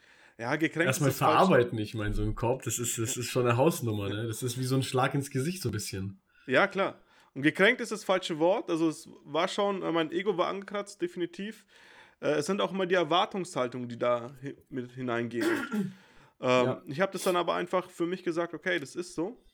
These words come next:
Speaker 1: Und, ähm, ich mag ja diesen Menschen trotzdem, ähm, als, als Freund und deswegen
Speaker 2: Ja.
Speaker 1: will ich auch diese Beziehung so weiterführen. Und das haben wir dann auch getan und, ähm, ja, irgend-, ich weiß gar nicht mehr, wie lange danach, vielleicht anderthalb, zwei Monate danach,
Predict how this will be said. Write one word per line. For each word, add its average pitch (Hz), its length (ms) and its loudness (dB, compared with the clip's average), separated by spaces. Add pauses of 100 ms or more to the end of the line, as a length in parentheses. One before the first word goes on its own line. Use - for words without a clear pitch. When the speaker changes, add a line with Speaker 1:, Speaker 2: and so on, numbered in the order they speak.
(160)
Speaker 1:
Und, 147 340 0
ähm, 135 400 0 (120)
ich - 140 -10
mag 160 240 -2
ja 165 80 0
diesen 151 260 -6
Menschen 160 360 -8
trotzdem, 180 500 -6 (640)
ähm, 131 360 -2 (120)
als, 127 320 -4
als 131 240 -4
Freund 165 560 -2
und 143 220 -4 (160)
deswegen 151 340 -2
Speaker 2:
Ja. 143 60 -6
Speaker 1:
will 147 100 -4
ich 147 120 -4
auch 147 120 -4
diese 143 220 -8
Beziehung 135 420 -6
so 117 160 -6
weiterführen. 117 600 -8 (680)
Und 135 140 -4
das 135 160 -4
haben 156 140 2
wir 160 60 4
dann 147 120 -2
auch 135 160 -4
getan 175 460 -4
und, 147 340 -4
ähm, 123 500 0 (280)
ja, 120 240 -2
irgend-, 131 200 -4
ich - 160 -14
weiß 131 220 -8
gar 131 120 -4
nicht 123 140 -12
mehr, 113 200 -8
wie 131 80 -6
lange 127 260 -2
danach, 117 500 -6 (140)
vielleicht - 460 -8 (400)
anderthalb, 143 480 -2
zwei 131 200 -2
Monate 135 280 -4
danach, 127 400 -4